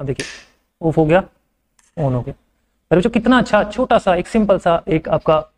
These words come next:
ये project है, एक working project है जो कि सिक्स seventh class के बच्चे इसको बना सकते हैं। कुछ नहीं, एक bulb चाहिए आपको, प्यारे बच्चों एक switch चाहिए और यहाँ पे दो terminal आपको लेने हैं,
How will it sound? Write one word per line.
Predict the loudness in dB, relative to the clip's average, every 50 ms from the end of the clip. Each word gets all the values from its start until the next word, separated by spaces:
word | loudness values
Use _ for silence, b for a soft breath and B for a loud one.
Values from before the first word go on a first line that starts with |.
| _ _ _ _ -4
ये | -4 -2
project | 2 2 2 4 2 2 0 -2
है, | -6 -6 -6 -6
एक | -4 -4
working | -4 -2 -2 -2 -2 0
project | 0 0 2 0 0 0 -2
है | -2
जो | -2 -2
कि | -2 -4
सिक्स | -4 -2 -4 -4 -4
seventh | -2 -2 -2 -2 -2
class | 0 0 0 0 0
के | -2
बच्चे | -6 -4 -2 -2 -4 -4 -6 _ _ _ _ _ _ -8
इसको | -4 0 2
बना | 4 4 4 2 2
सकते | 0 -4 -6 -6 -4
हैं। | -2
कुछ | -2 0 2 4
नहीं, | 2 4
एक | 4
bulb | 2 2 0
चाहिए | 0 0 0 0
आपको, | 2 2 0 -2
प्यारे | 0 0 0
बच्चों | 0 0 0
एक | 0 0 0 0
switch | -2 -4 -2 0
चाहिए | 2 2 2 2 2
और | 2 0 0 0 0
यहाँ | -2 -2 0 0
पे | 0 2
दो | 2 2
terminal | 2 2 2 2 2 2 0
आपको | 0 2 2
लेने | 2 2 4 2
हैं, | 2 0 0 -2